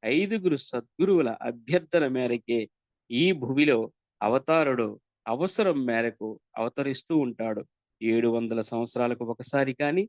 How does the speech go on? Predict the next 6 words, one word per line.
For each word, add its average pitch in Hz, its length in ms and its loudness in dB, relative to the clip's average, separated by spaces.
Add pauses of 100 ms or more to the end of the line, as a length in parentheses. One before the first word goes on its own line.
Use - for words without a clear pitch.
(340)
పద్నాలుగు 185 560 4
వందల 139 260 2
సంవత్సరాలకు 117 680 -4
ఒకసారి 110 480 -6
కానీ. 107 320 -10 (580)
ఆత్మను 113 760 -2